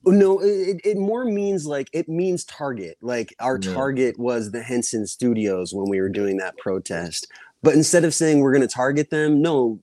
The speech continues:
Speaker 2: that's gonna be our point of focus today.
Speaker 1: Ah, yeah, I get it. The focus of our ire. I, I
Speaker 2: Exactly.
Speaker 1: guess uh, yeah, point of focus. I don't know, so long. It sounds so Games of Thronesy too.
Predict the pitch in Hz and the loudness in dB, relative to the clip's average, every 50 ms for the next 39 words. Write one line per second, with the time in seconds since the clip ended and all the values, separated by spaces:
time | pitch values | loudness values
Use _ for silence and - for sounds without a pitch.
0 | _ - - 147 151 151 - 170 160 156 139 143 139 127 117 - - 131 117 113 | _ -6 -2 0 0 0 0 0 0 2 2 2 2 0 -2 -2 -2 -2 -2 -2
1 | 101 - - 110 104 - 92 82 - - - 98 87 82 80 73 - - - - | -4 -4 -6 -6 -6 -6 -6 -8 -10 -10 -10 -8 -8 -8 -8 -10 -12 -14 -16 -20
2 | _ _ _ _ _ _ _ - 107 110 113 113 110 107 101 95 101 101 104 101 | _ _ _ _ _ _ _ -16 -14 -12 -10 -10 -10 -12 -12 -12 -12 -12 -12 -12
3 | 101 95 92 92 - - 104 101 95 95 92 90 87 - 98 95 104 98 - - | -10 -10 -10 -12 -12 -12 -10 -10 -8 -8 -10 -10 -14 -16 -16 -14 -14 -14 -12 -8
4 | - 117 107 - - 104 - - 104 101 101 92 87 90 87 87 - - - - | -8 -8 -6 -6 -8 -8 -4 -4 -4 -2 -2 -2 -2 -2 -2 -4 -4 -4 -4 0
5 | 110 110 110 110 104 95 90 85 82 82 82 - - _ - - - - 117 131 | 2 4 4 4 4 2 0 -2 -4 -6 -8 -10 -12 _ -20 -14 0 2 4 6
6 | 117 135 - 110 95 - - 92 85 76 73 - - _ - _ _ _ _ _ | 6 6 6 4 2 0 -2 -4 -4 -8 -12 -16 -18 _ -20 _ _ _ _ _
7 | _ _ _ - - - - 101 135 160 160 151 139 135 165 185 180 151 131 - | _ _ _ -20 -20 -12 -8 -6 -4 -4 -4 -4 -4 -4 -4 -4 -4 -4 -6 -8
8 | - 165 170 165 131 - - 110 98 95 - 92 92 107 131 147 139 127 - - | -8 -8 -6 -6 -6 -6 -4 -4 -4 -4 -6 -8 -6 -4 -4 -2 -2 -2 0 0
9 | 196 196 139 98 85 90 104 110 113 113 113 117 - - 143 147 143 170 147 120 | 0 0 0 0 4 8 8 10 10 8 6 2 2 2 2 4 4 2 0 0
10 | - 117 110 117 123 117 117 107 92 - - 95 104 101 110 117 113 95 101 87 | 0 0 0 0 0 0 -2 -2 -4 -4 0 2 2 4 4 2 -2 -2 -4 -4
11 | 82 - - 113 101 98 | -6 -4 -2 0 0 0